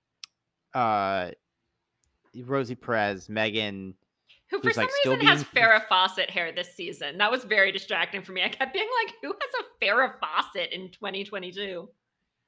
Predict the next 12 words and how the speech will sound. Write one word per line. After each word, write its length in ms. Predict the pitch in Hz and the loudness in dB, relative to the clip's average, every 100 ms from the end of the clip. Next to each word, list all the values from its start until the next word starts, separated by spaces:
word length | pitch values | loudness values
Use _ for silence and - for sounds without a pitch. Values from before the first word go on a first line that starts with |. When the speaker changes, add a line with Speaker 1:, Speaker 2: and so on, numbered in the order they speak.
| - | -16
Speaker 1:
That's 100 | 120 | -14
probably 280 | - 120 110 | -2 -2 -2
trying 320 | - 117 110 | -4 -2 -2
to 100 | 107 | -4
get 180 | 98 107 | -4 -2
away. 420 | 107 98 135 117 - | 0 0 0 -2 -10
Speaker 2:
<laughs> 220 | _ - | _ -14
Yeah. 280 | 220 220 208 - - _ _ _ _ _ _ _ _ _ _ - | -8 -2 -2 -4 -20 _ _ _ _ _ _ _ _ _ _ -10
Speaker 1:
She's 120 | 151 | -2
being 320 | 143 160 165 | 2 4 4
like, 440 | 170 147 147 139 - 123 | 6 6 6 2 -4 4
um, 680 | 127 117 107 104 101 98 | 6 6 4 2 -4 -12